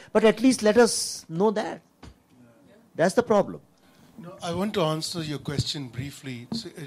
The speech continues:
Speaker 2: I think it's a very important thing, even for Indic Academy. You know, it's important that this question is asked by a young person, the central question of the film. And it was important that a, a, an act-,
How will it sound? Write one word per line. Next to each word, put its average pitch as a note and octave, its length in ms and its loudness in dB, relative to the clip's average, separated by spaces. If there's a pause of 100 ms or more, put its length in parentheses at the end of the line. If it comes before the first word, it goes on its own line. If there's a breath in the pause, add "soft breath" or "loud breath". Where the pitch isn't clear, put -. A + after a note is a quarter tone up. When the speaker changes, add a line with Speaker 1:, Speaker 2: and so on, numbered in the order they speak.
Speaker 2:
I - 80 -6
think F3 200 -10
it's D#3 160 -8
a D#3 40 -8
very D3+ 200 -8
important B2+ 500 -10
thing, B2+ 220 -10 (300 soft breath)
even D#3 240 -6
for D3 200 -8 (200)
Indic C3 240 -10
Academy. A2 540 -16 (960 soft breath)
You E3 140 -6
know, A#3 160 -6 (300)
it's - 280 -6
important G3 580 -6
that D3 320 -2 (520)
this F3+ 200 2
question C#3+ 600 0 (180)
is A#2+ 180 -6
asked B2+ 400 -2 (240)
by A#2 140 -12
a A2+ 100 -12
young A#2 300 -10
person, G#2+ 500 -12 (800)
the B2 80 -14
central C3+ 340 -12
question B2+ 380 -10
of A#2+ 100 -12
the A2 60 -18
film. A#2 380 -12 (580 soft breath)
And C#3 120 -8
it C3 80 -10
was C#3 180 -4
important D#3+ 560 -2
that B2 220 -6
a, A#2+ 140 -8 (100)
a, A#2 80 -14 (180)
an C3+ 180 -8
act-, - 260 -12